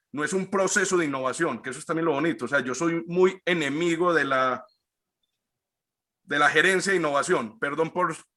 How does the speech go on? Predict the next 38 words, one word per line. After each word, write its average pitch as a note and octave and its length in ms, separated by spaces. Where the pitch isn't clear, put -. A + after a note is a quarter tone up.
simplificarlo, D3 840
porque D#3 240
entonces F3 280
te F3 100
preguntan, E3+ 580
"¿Y, D3+ 240
y D#3 40
aquí E3 240
quién F#3+ 160
hace F#3 140
la E3+ 80
innovación?". D3 480
Sí, D#3+ 320
al C3+ 180
fondo F3 300
a F#3 60
la D#3+ 40
izquierda, B2+ 680
allá C#3+ 180
está E3+ 140
el E3+ 60
responsable D#3+ 440
de D#3+ 60
innovación. C3 420
No, C#3+ 100
no, C3+ 120
no, B2+ 100
no, A#2+ 100
no. A2+ 220
Aquí D3 240
la E3 80
innovación D3 460
está E3+ 240
democratizada, C3 1400
democratizada, C3+ 1000
y C3+ 100
eso C#3 180
es - 240